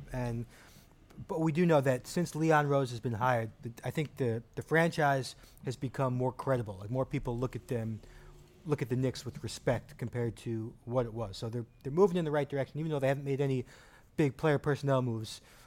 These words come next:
Um, they're, they're definitely strengthening their credibility as a franchise. All right, now we got the executives down. Let's just go through some of the, the, the younger players on the team, kind of assess their value, um,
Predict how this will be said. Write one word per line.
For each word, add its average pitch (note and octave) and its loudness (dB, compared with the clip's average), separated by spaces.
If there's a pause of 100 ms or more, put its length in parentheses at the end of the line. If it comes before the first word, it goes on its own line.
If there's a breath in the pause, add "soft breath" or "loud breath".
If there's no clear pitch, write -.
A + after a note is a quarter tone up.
(140 soft breath)
Um, A#2 -6
they're, D3 4
they're D3+ 4
definitely D3+ 0
strengthening C3 -2
their A#2+ 0
credibility A2+ -2
as G2+ -8
a G#2 -14
franchise. F#2+ -12 (180)
All E3 2
right, C#3+ 0
now E3+ 4
we E3 2
got E3+ 2
the D3+ -2
executives C#3 0
down. C#3+ 4 (640 soft breath)
Let's G#3 4
just G#3+ 0
go G#3 4
through F#3 -2
some E3+ 4
of D#3 2
the, D3+ 2
the, C#3+ 0 (100)
the C3+ -4
younger D#3 6
players C#3+ 6
on C3 0
the B2+ -2
team, B2+ 0 (480 soft breath)
kind D#3+ 2
of C3+ -2
assess D#3 2
their D#3+ 0
value, C#3 4 (400 soft breath)
um, B2+ -4